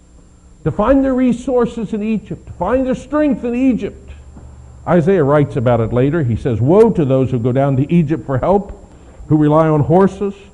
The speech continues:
who trust in the multitude of their chariots and in the great strength of their horsemen, but do not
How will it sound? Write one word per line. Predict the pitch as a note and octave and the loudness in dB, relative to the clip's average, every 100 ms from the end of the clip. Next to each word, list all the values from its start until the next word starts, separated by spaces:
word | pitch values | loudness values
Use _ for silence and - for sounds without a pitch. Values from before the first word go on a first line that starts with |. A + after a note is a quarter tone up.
| - - - - | -20 -20 -6 -4
who | |
trust | - F#3+ F3+ F3+ | 0 2 2 0
in | D#3 | 0
the | |
multitude | D3 D3 F3 E3+ F3 F#3 | 2 2 2 0 0 0
of | D#3+ | 0
their | D#3 D3+ | -2 -4
chariots | - F3 F3 F3+ F3+ - - - - - | -2 -2 0 0 -4 -12 -20 -20 -20 -4
and | D#3 | 0
in | E3 | 2
the | D3+ | 2
great | E3 D#3 | 2 0
strength | - - E3 E3 | -4 -4 -2 -2
of | E3+ | -4
their | D3 C3+ | -4 -2
horsemen, | E3 F3 - F3 E3+ D3+ - - _ - - | -2 -2 -4 -4 -2 -4 -12 -20 _ -20 -4
but | C3+ C#3 G2+ F#2+ | -2 -2 -6 -2
do | C#3+ | 0
not | C#3+ D3 F#3 G3+ - | 2 0 0 -2 -10